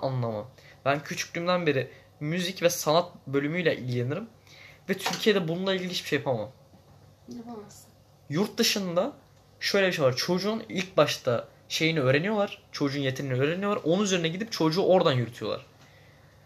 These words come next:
Speaker 1: Ben güzel sanatları kazanmak için on beş takla attım. Bir sene boyunca her gün beş tane resim çizdim. Güzel sanatları da kazandım. E şimdi ne yapacağım? Şimdi ne yaptıklarını söyleyeyim mi sana? Sırf kend-,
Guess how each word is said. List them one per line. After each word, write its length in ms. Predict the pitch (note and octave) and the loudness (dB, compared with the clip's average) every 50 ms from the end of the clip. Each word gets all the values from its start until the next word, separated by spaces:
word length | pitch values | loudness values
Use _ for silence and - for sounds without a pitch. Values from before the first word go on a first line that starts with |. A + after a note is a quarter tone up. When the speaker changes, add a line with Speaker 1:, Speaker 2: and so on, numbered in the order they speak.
| - - - - - - | -20 -20 -20 -20 0 6
Speaker 1:
Ben 240 | C#3+ E3 F#3+ F#3+ F3 | 6 6 6 6 2
güzel 220 | E3+ E3 F#3 F#3+ | 2 6 6 6
sanatları 440 | F#3+ F#3+ F#3 F3+ F3 - F3+ F3 F3 | 6 6 2 2 2 0 -4 -6 -4
kazanmak 500 | - - C#3+ C#3 C#3+ D#3+ D#3+ E3 F3 E3+ | 2 2 4 4 4 0 0 0 -2 -4
için 180 | - - D3 - - | -4 -8 -8 -4 0
on 260 | C3+ D3+ E3+ E3+ D#3 | 2 2 2 4 4
beş 200 | D3+ D3+ D3+ - | 4 4 2 0
takla 340 | - B2+ B2 B2 - - B2 | -2 -2 -4 -2 0 0 0
attım. 320 | A#2 - - - - - - A#2+ A#2 | 0 -2 -6 -18 -18 -16 -16 -12 -4
Bir 140 | B2+ D3+ F3 | -2 -2 0
sene 380 | E3+ - - D#3+ C#3+ D#3 D#3+ D3 | 0 0 0 2 2 2 0 2
boyunca 480 | C3+ C3 B2+ B2+ A#2+ A2+ B2 C#3+ F3 F3+ - - - - - - - - | 2 0 2 0 0 -2 -2 -4 -4 -6 -10 -18 -20 -20 -20 -20 -20 -14
her 240 | - - D#3 E3 F3+ | -4 4 4 4 6
gün 360 | F#3 C#3+ C#3 D3 E3+ G3 F#3+ - - | 4 2 0 -4 -4 -6 -12 -12 -8
beş 320 | C#3 A#2+ D3 F3 F#3 - - | 2 4 6 6 6 4 -2
tane 320 | - - C#3 C#3 C3+ C3 | -2 -2 -2 0 0 0
resim 240 | A#2+ A#2 - B2+ A#2+ | -2 -2 -4 -6 -6
çizdim. 380 | - - - A2 G2+ - - - - _ _ _ _ _ _ - - - - - _ - - | -8 -8 -10 -10 -12 -12 -12 -14 -14 _ _ _ _ _ _ -20 -20 -20 -20 -20 _ -16 -6
Güzel 180 | B2+ C#3 E3+ | 6 8 8
sanatları 380 | F3+ F3+ F#3 E3+ D#3+ - F3+ F3+ | 8 10 6 4 4 4 0 2
da 100 | G#3 G#3 | 2 0
kazandım. 540 | - - C#3+ C3 B2 C3 B2 A2+ G#2+ - A#2+ - - - - - - - - - - - - - _ - - _ _ - | 4 4 4 6 6 6 4 4 0 -8 -12 -14 -18 -20 -20 -20 -18 -20 -20 -20 -20 -20 -20 -20 _ -20 -20 _ _ -2
E 20 | |
şimdi 300 | - - - F3 F#3+ F#3+ | 0 0 0 0 0 2
ne 40 | F#3+ | 4
yapacağım? 460 | E3+ D3 C#3 - C#3+ C3 D#3+ F#3+ A#3+ - - - - - - - - - _ - | 4 4 4 2 0 0 0 0 0 -6 -16 -20 -20 -20 -20 -20 -20 -20 _ -20
Şimdi 440 | - - - - - D#3 E3 F3+ F3+ | -18 -10 -6 -4 -2 -2 -2 0 6
ne 60 | D#3 | 8
yaptıklarını 480 | E3 F#3 F#3+ F#3+ - - - F#3+ F3+ F#3 | 8 8 8 6 0 -4 -2 -2 -2 -2
söyleyeyim 300 | F#3 - G3 A3 C4+ B3 | 0 0 0 0 0 -2
mi 40 | - | -2
sana? 340 | - - A#2+ A2+ G#2 - - - - - - - - - - - - - _ - _ | 0 0 0 0 -2 -6 -8 -16 -20 -20 -20 -20 -20 -20 -20 -20 -20 -20 _ -20 _
Sırf 420 | - - - F#3+ G3+ G3+ - - | -8 -4 -2 -2 -2 -2 -4 0
kend-, 300 | F3 D3+ D3 D3+ D#3 D3+ | 2 2 2 2 -2 -8